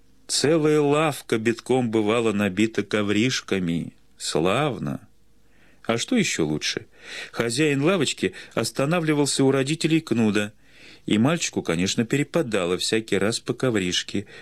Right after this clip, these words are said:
который он сейчас же делил с Яханной. Важнее же всего было то, что продавец коврижек умел рассказывать чудесные истории почти обо всякой вещи,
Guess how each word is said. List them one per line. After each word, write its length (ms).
который 340
он 140
сейчас 420
же 160
делил 380
с 140
Яханной. 800
Важнее 640
же 160
всего 400
было 320
то, 340
что 240
продавец 460
коврижек 640
умел 320
рассказывать 640
чудесные 640
истории 560
почти 380
обо 180
всякой 420
вещи, 580